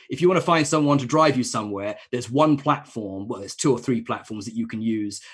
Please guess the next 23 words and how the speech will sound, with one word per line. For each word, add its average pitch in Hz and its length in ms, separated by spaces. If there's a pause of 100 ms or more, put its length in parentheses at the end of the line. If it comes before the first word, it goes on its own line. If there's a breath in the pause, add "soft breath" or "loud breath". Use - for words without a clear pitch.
and 127 320 (160 loud breath)
you'll 156 180
find 147 300
someone 131 380
in 160 160
the 135 160
area 110 580
geographically, 127 720
you 113 160
know, 101 140 (260)
thanks 123 260
to 113 80 (160)
sa-, - 300
satellite 123 440
navigation, 117 640 (400 loud breath)
that 123 240
they'll, 131 220
they'll 139 200
know 127 160
exactly 139 460
who 127 200
is 117 120
willing 113 460